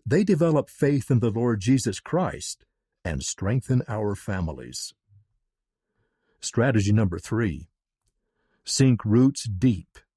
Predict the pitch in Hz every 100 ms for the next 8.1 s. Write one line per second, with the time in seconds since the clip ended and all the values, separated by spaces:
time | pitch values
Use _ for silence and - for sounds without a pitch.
0 | - 120 - 123 113 101 95 92 208 120
1 | 104 - 120 110 139 143 67 - - -
2 | _ _ _ _ _ _ _ _ _ _
3 | _ _ _ _ _ _ - 202 208 156
4 | 147 143 120 110 110 101 90 73 90 -
5 | - 139 135 131 - - 107 135 123 110
6 | 104 87 90 101 110 110 110 110 - -
7 | 117 127 107 104 95 95 101 - 73 69
8 | -